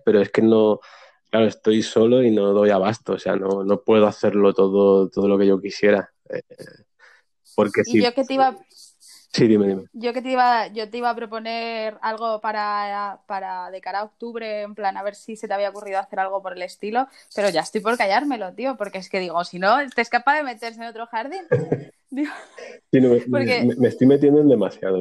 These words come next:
Speaker 1: la verdad. Pero
Speaker 2: Claro, te iba a decir, rollo, ¿has pensado hacer una, tu propia lista de Inktober? ¿Sabes? En plan, ahora que quedan quince días.
Speaker 1: Pues
Speaker 2: Digo, tío, lo
Speaker 1: eh,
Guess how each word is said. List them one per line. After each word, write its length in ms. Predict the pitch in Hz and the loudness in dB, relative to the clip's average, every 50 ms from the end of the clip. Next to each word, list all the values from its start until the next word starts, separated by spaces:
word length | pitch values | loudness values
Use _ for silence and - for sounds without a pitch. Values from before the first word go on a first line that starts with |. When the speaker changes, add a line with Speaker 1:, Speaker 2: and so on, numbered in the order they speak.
| 95 | 0
Speaker 1:
la 100 | 92 92 92 | 0 0 0
verdad. 380 | 92 95 92 95 98 95 104 _ _ _ _ _ _ _ _ _ _ _ _ _ _ _ - | 0 2 2 2 2 0 -2 _ _ _ _ _ _ _ _ _ _ _ _ _ _ _ -4
Pero 160 | - - - | -4 -2 -2
Speaker 2:
Claro, 340 | - 233 220 233 262 262 - | -2 -2 -2 0 -2 -2 -6
te 100 | - 247 | -10 -10
iba 100 | 240 240 | -8 -8
a 40 | 233 | -8
decir, 440 | 233 233 226 - 247 240 233 226 202 202 196 | -8 -12 -14 -14 -12 -12 -12 -14 -16 -18 -16
rollo, 360 | 190 220 220 208 208 202 202 180 | -12 -8 -8 -8 -8 -6 -8 -6
¿has 160 | 180 196 196 | -6 -8 -10
pensado 300 | - 240 247 277 294 294 | -12 -14 -10 -8 -8 -8
hacer 220 | 294 294 311 302 | -6 -8 -8 -8
una, 260 | 302 294 285 285 285 277 - - | -6 -6 -6 -8 -8 -10 -12 -14
tu 80 | 285 | -14
propia 280 | 254 269 277 - 277 262 | -12 -10 -8 -6 -6 -6
lista 260 | 269 269 269 - 277 | -6 -6 -8 -8 -8
de 80 | 269 269 | -6 -6
Inktober? 480 | 262 262 - 294 285 269 226 196 202 233 - - | -6 -6 -4 -4 -4 -2 -2 -4 -6 -8 -12 -10
¿Sabes? 500 | - - 330 285 254 233 240 - - - - - - - - - | -4 0 2 2 2 0 -2 -4 -12 -20 -20 -20 -20 -18 -14 -10
En 160 | 240 233 214 | -10 -8 -2
plan, 240 | 220 226 220 214 214 | 2 2 2 2 2
ahora 160 | 214 226 233 | 2 2 2
que 120 | 226 247 233 | 2 0 -2
quedan 500 | 226 240 240 240 240 240 233 240 247 254 | -2 0 0 0 0 -2 -4 -6 -8 -8
quince 320 | 240 262 247 - - 247 240 | -10 -10 -10 -8 -8 -8 -8
días. 320 | 254 254 220 180 190 - - _ _ _ _ _ _ | -8 -8 -8 -8 -10 -12 -18 _ _ _ _ _ _
Speaker 1:
Pues 460 | - 120 117 113 110 110 107 - - | 2 2 4 4 4 4 2 0 -4
Speaker 2:
Digo, 380 | - 226 226 214 104 - 196 185 | -8 -6 -4 -2 0 0 -2 -2
tío, 120 | 190 214 | -4 -4
lo 60 | 202 190 139 - - _ _ _ _ _ _ _ - - - - - - - - - - | -4 -4 -6 -8 -14 _ _ _ _ _ _ _ -18 -16 -14 -14 -14 -16 -16 -16 -12 -8
Speaker 1:
eh, 160 | - 92 101 | -6 -6 -6